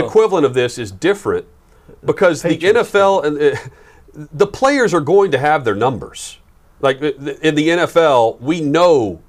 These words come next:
Speaker 1: what certain numbers players are going to. You, you know who's going to make the roster. Uh, rosters number one through forty. It's, it's the, it's the next thirteen that are really up for grabs going into training camp.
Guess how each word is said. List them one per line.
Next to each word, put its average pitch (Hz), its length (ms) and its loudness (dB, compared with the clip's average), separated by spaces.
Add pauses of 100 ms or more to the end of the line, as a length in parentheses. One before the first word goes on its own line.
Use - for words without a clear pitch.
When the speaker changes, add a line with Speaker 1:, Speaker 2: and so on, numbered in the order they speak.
Speaker 1:
what 147 300 -2
certain 135 500 -4
numbers 127 500 -4 (220)
players 143 340 -2
are 113 40 -18
going 120 200 -6
to. 113 140 -12 (260)
You, 147 160 -16
you 190 180 -10
know 208 240 0
who's 185 180 -4
going 175 160 -2
to 160 60 -4
make 156 160 -2
the 147 80 2
roster. 139 600 -2 (440)
Uh, 107 300 -2 (480)
rosters 139 400 -2
number 127 160 -2
one 131 200 0
through 123 160 -6
forty. 123 500 -6 (440)
It's, 131 200 -10
it's 147 200 -8
the, 135 360 2
it's 135 120 -12
the 143 140 -4
next 160 320 -4 (120)
thirteen 151 800 -2
that 123 240 -6
are 127 180 2
really 131 300 0
up 127 220 -4
for 123 80 -8
grabs 110 460 -2
going 117 220 -6
into 101 140 -10
training 147 320 -8
camp. 80 300 -10